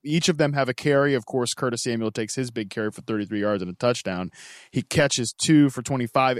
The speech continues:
and another touchdown where he, I mean, he looked damn good as a receiver on that play. I think we're gonna just see more of these two guys. They raise the overall ceiling of the Panthers offense. So if you need an upside play, and I think you should be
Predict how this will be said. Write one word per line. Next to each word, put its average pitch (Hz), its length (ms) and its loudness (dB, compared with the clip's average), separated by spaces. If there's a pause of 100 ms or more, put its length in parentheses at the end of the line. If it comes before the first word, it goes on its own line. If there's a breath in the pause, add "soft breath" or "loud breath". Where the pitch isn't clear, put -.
and 135 220 -4
another 139 640 2
touchdown 117 400 -6
where 139 80 -6
he, 208 220 -8
I - 60 -16
mean, 104 160 -8
he 156 120 -4
looked 170 260 -2
damn 120 280 -2
good 110 300 0
as 104 240 -2
a 101 80 -6
receiver 101 460 -2
on 98 220 -2
that 92 200 0
play. 113 420 2 (440 loud breath)
I 165 160 4
think 180 240 -4
we're 156 120 -2
gonna 143 180 -2
just 131 280 -6
see 120 160 -4
more 113 260 0
of 123 100 -4
these 123 180 -2
two 123 140 -4
guys. 117 340 2
They 98 220 0
raise 123 380 2
the 139 120 6
overall 127 400 4
ceiling 120 540 -2 (360 loud breath)
of 151 200 2
the 143 80 -6
Panthers 127 420 -4
offense. 113 380 -4
So 110 200 -4 (300 soft breath)
if - 160 -6
you 143 80 4
need 220 240 8
an 226 100 4
upside 185 460 2
play, 139 400 2
and 131 140 0
I 151 80 4
think 190 200 -2
you 190 80 2
should 175 220 0
be 151 220 0